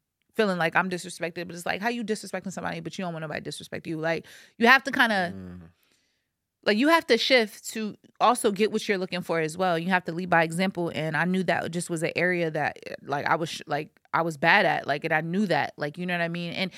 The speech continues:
Speaker 1: it's not that, like, I always known, like, I, and it's crazy 'cause I used to say, people, like, I, I was known for it to be a hothead, like, you know what I'm saying? Like, even though, like, it's crazy because I hate when it's, like, people I meet that I knew, like, years ago,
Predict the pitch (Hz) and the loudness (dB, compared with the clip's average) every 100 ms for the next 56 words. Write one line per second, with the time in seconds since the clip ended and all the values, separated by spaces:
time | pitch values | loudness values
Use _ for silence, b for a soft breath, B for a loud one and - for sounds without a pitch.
0 | B 196 240 320 302 - 214 202 214 - | B -2 6 6 6 4 4 6 6 8
1 | 277 277 262 202 220 214 214 185 95 208 | 6 4 0 0 0 0 0 0 0 0
2 | 208 - 220 196 185 185 214 202 202 190 | -4 -2 -4 -4 -6 -4 -4 -2 -2 -2
3 | 185 b b b _ _ _ _ _ _ | -6 b b b _ _ _ _ _ _
4 | - 269 - 214 185 254 277 220 359 240 | -4 -4 0 4 6 6 6 4 4 2
5 | 214 427 277 233 226 247 311 415 185 160 | 2 2 0 -2 2 2 4 4 4 2
6 | - 170 170 208 208 202 196 202 196 180 | 0 0 0 -2 -2 -2 -2 -2 0 -2
7 | - 247 262 240 214 202 196 175 233 - | -2 -4 -2 0 2 2 0 -2 -4 -8
8 | - 208 196 190 180 - 165 - 196 170 | -8 -2 -2 -2 -8 -8 -4 -2 -2 -2
9 | 180 - 165 160 160 - 170 175 - 180 | -4 -4 -12 -12 -12 -8 -8 -8 -12 -10
10 | 180 - 170 165 165 160 160 160 160 165 | -8 -6 -6 -6 -10 -10 -6 -6 -6 -6
11 | 151 - 151 147 160 160 165 160 165 | -8 -8 -10 -6 -6 -6 -2 0 -2